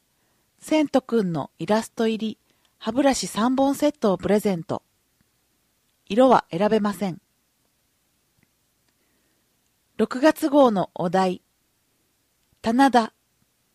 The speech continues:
御所市にある菩提寺の周辺には棚田が広がり、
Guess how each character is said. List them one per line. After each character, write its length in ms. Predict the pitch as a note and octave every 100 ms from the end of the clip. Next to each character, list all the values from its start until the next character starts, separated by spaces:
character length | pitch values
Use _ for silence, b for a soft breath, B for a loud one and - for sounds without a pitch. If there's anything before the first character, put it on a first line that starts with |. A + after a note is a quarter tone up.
| _ _ _ _ _ _ _ _ _ _ _ _ _ _ _ _ _ _ _ _ _ _ -
御 120 | G3
所 160 | - D#4+
市 180 | -
に 140 | B3 G#3+
あ 120 | F3+
る 180 | F3+ C#3+ _ _ _ _ _ _ -
菩 140 | G3+
提 260 | C4 D4 C#4
寺 120 | A3+
の 120 | F3+
周 260 | - G#3 A3
辺 220 | G#3 A3
に 140 | A3
は 140 | F3+ - _ _ _ _ _
棚 240 | - A#3+ C4
田 100 | C4
が 120 | B3+
広 260 | A#3+ A#3
が 100 | A3
り、 160 | G#3+ G#3